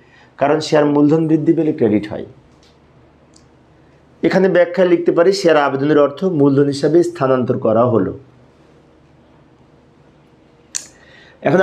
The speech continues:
আর একটা জাবেদা আছে, ওই যে মনে আছে, এই কিছুক্ষণ আগে শেয়ার প্রতি এক টাকা করে অবলোককের কমিশন প্রদান করেছে, ওটা নিয়ে আমরা লাস্টে আর একটা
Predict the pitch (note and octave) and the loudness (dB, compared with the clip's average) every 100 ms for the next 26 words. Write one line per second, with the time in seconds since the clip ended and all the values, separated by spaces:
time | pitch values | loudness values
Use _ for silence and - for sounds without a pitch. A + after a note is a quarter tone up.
0 | F3+ F3+ F3+ D3+ C3 B2 G#2+ - B2 F#3+ | 2 0 0 2 2 2 0 -2 -2 0
1 | D#3+ D#3 B2+ - - _ _ - B2+ D#3 | 2 2 0 -8 -20 _ _ -4 0 2
2 | D#3 D#3 F#2+ - _ _ _ _ _ _ | 0 -4 -16 -20 _ _ _ _ _ _
3 | _ - G#2+ G2+ G2 G2 G2 B2 C3 C3 | _ -4 2 2 2 -2 -4 -4 -4 0
4 | B2+ A#2 A2 A2 G#2+ G#2+ - - C3+ C3+ | 0 0 0 -2 -4 -12 -6 0 0 0
5 | C3 C#3 - - B2 A#2 A#2+ A2+ A2 - | -2 0 -2 -2 -6 -2 0 0 0 -2
6 | A#2+ B2+ B2 B2 A2+ A2+ A#2+ B2 B2+ A#2+ | -2 2 0 0 -2 -2 -2 -2 -2 -2
7 | B2 B2 A#2+ A#2+ A#2+ E3+ - _ _ _ | 0 0 0 -2 -4 -10 -20 _ _ _
8 | - C#3+ D#3+ E3+ D#3 C#3 C3+ B2+ - A#2+ | -2 0 2 2 2 2 2 2 2 0
9 | A2 | 2